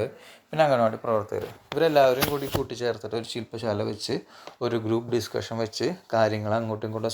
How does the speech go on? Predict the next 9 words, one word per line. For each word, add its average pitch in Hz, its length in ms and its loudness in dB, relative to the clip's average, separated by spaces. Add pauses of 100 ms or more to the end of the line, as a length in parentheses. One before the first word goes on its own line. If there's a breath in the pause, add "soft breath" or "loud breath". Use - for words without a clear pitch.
സംസാരിച്ച് 107 540 -4 (120)
അതിൽ 139 260 -2
നിന്നും 175 200 -4 (100)
ഉരുത്തിരിഞ്ഞു 131 580 -6
വന്ന 123 180 -4 (100)
നല്ല 120 320 4 (480 loud breath)
സജഷൻസ് 113 500 -2 (100)
എടുത്തുകൊണ്ട് 113 520 -2
വേണം 120 260 0